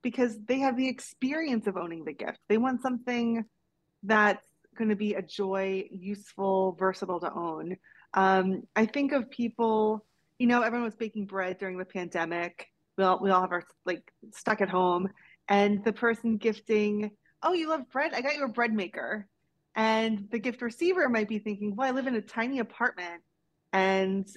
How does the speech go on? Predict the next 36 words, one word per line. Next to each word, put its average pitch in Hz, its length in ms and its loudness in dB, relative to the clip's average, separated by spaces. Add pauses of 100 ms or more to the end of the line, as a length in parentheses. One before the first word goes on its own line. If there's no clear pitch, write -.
if 202 140 -2
I 208 80 6
wanted 233 300 4
a 208 60 4
bread 196 200 4
maker, 190 260 0
I 185 40 4
would 185 120 -2
have 156 80 -8
gotten 180 340 0
one. 165 500 -8
And 170 160 -8
what 196 80 0
do 208 60 4
I 196 80 4
do 202 100 2
with 196 80 2
this 185 140 -6
bread 185 260 0
maker 160 760 -2
now 180 140 -4
that 180 100 -6
I 175 80 -4
don't 170 200 -6
have 175 120 -8
space - 400 0
for 160 280 4
it?" 160 220 4
Like, 185 220 0 (1120)
people 349 600 2 (240)
get 240 180 2
their, 233 140 6 (260)
get 226 120 0
their 220 100 6
wires 196 480 2
crossed - 320 -10